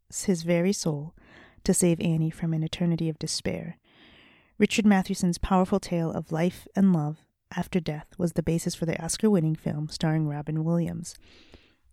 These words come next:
And I would sum this up, I think, as a movie about consciousness, compassion, and choice. I think that's the best way to sum it up. It's about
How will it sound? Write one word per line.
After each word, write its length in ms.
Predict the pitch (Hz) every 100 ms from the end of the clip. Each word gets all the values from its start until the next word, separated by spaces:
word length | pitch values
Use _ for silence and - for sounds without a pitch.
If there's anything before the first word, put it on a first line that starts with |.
| 196
And 420 | 196 185 180 - -
I 160 | 180 190
would 180 | 226 -
sum 380 | - 196 185
this 240 | 175 165 -
up, 240 | - - - -
I 80 | 175
think, 300 | - 175 -
as 440 | 175 165 165 - - _ _ _ _ _ _ _ _ _ _ _ _
a 80 | -
movie 440 | 190 196 196 190 185
about 540 | 170 170 180 - - - _ _ _ _ _ -
consciousness, 880 | - 185 180 - - 240 247 - - _ _ _ _ _ _ _ _ _ _ _ -
compassion, 840 | 190 170 - 170 - - 190 190 - _ _ _ -
and 200 | 156 -
choice. 480 | - - - - -
I 60 | 190
think 140 | 220
that's 140 | -
the 140 | - 170 _
best 300 | 165 160 -
way 120 | 170
to 80 | 165
sum 320 | - - 165
it 80 | 160
up. 220 | 151 - - - - -
It's 140 | 196 -
about 300 | 170 170